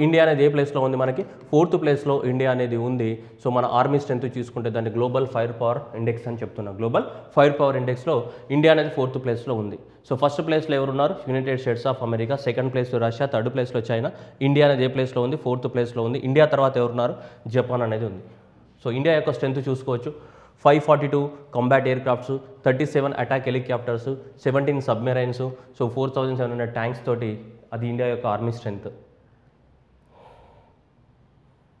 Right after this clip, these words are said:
ఫోర్త్ ప్లేస్‌లో ఉంది. ఇండియా holds what? ఫోర్త్ ప్లేస్. ఆర్మీ స్ట్రెంగ్త్‌ని ఇండికేట్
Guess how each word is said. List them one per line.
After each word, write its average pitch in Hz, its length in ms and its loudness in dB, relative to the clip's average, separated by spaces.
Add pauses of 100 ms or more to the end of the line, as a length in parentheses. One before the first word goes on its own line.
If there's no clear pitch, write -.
(420)
ఫోర్త్ 147 280 2
ప్లేస్‌లో 123 340 0
ఉంది. 98 140 -8 (2000)
ఇండియా 120 240 0
holds 120 220 0
what? 180 120 -4 (120)
ఫోర్త్ 110 260 -4
ప్లేస్. - 200 -14 (1400)
ఆర్మీ 147 220 2
స్ట్రెంగ్త్‌ని 135 360 -2
ఇండికేట్ 127 260 -4